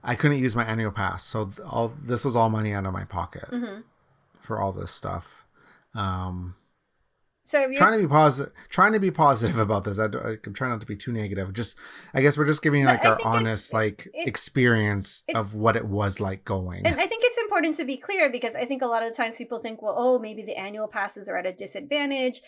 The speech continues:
Speaker 2: These are purchase tickets. So purchase tickets, also, you don't have a super high chance either.
Speaker 1: No.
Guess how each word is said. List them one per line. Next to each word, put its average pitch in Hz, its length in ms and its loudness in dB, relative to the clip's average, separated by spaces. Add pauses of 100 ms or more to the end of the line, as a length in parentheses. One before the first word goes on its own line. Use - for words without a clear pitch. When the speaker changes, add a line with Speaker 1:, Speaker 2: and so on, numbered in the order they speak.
(220)
Speaker 2:
These 330 180 -2
are 330 100 0
purchase 226 520 -4
tickets. - 540 -10
So 196 580 0
purchase 294 320 -2
tickets, 233 560 -4
also, 226 260 -2
you 208 240 -8
don't 214 240 -6
have 202 160 -8
a 196 60 -10
super - 560 -10 (260)
high 170 220 -6
chance - 520 -14
either. - 360 -12 (1080)
Speaker 1:
No. 90 280 -6